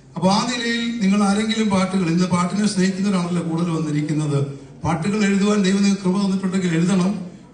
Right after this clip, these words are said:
എഴുതിയിട്ട് ഇതുപോലെ ആശയങ്ങളെ കൂടുതൽ മനോഹരമാക്കുവാൻ കഴിവുള്ളവരുടെ കയ്യിൽ കൊടുത്ത് അതിനെ ബെറ്റർ ആക്കിയതിനു ശേഷം നിങ്ങൾ സമൂഹത്തിലേക്ക് കൈമാറുവാൻ ശ്രമിക്കുന്നുവെങ്കിൽ അത് കൂടുതൽ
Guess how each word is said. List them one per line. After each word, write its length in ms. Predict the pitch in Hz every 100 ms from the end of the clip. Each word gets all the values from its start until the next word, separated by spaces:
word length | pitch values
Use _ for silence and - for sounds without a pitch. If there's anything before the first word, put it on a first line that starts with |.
| -
എഴുതിയിട്ട് 640 | 165 190 196 - 214 185 - -
ഇതുപോലെ 580 | 160 175 202 196 208 -
ആശയങ്ങളെ 760 | 170 185 - 208 208 202 202
കൂടുതൽ 420 | 208 - 180 185 196
മനോഹരമാക്കുവാൻ 880 | 180 190 190 202 190 180 196 185
കഴിവുള്ളവരുടെ 540 | 185 165 185 185 175 170
കയ്യിൽ 140 | 160
കൊടുത്ത് 540 | 165 156 160 180 156 - - - -
അതിനെ 220 | 160 180
ബെറ്റർ 400 | 175 170 170 220
ആക്കിയതിനു 500 | 208 190 - 214 214
ശേഷം 680 | 202 175 185 202 220 226 202
നിങ്ങൾ 220 | 185 190
സമൂഹത്തിലേക്ക് 640 | 185 190 190 185 185 185 175
കൈമാറുവാൻ 800 | 175 175 175 175 170 165 - - -
ശ്രമിക്കുന്നുവെങ്കിൽ 800 | - 175 165 165 165 165 165 165
അത് 180 | 156 160
കൂടുതൽ 580 | 156 175 170 180 170 -